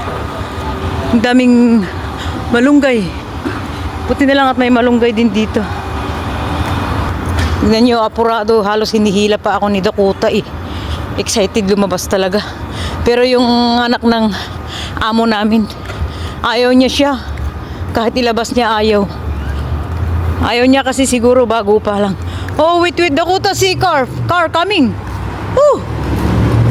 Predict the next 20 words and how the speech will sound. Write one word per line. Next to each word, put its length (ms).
Ayun, 320
umihi 400
na 80
naman. 320
Ang 80
bilis 240
ng 80
ihi 320
mo. 240
Pag 160
umihi 320
to, 240
i-, 320
i-, 140
ilang 240
beses 400
umihi. 400
Baka 240
yung 400
sa, 160